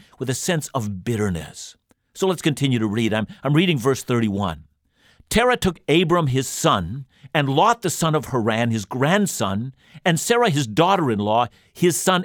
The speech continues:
Abram's wife. And they went forth together from Ur of the Chaldeans to go to the land of Canaan. But when they came to Haran, they settled there."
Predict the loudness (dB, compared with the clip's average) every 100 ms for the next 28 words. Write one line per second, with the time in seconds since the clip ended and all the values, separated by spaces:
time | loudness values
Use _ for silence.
0 | 0 0 2 0 -2 -4 -4 -4 -2 0
1 | 2 0 -2 -2 2 2 0 -4 -2 0
2 | 0 -2 -4 -2 2 4 4 0 2 2
3 | 2 2 2 2 -2 -6 _ -2 2 4
4 | 4 2 2 0 -2 -6 -6 0 0 0
5 | -6 -18 _ _ _ 0 2 2 2 0
6 | -2 0 -2 2 2 2 2 0 0 -4
7 | -4 -2 -2 -4 -4 -6 -8 -16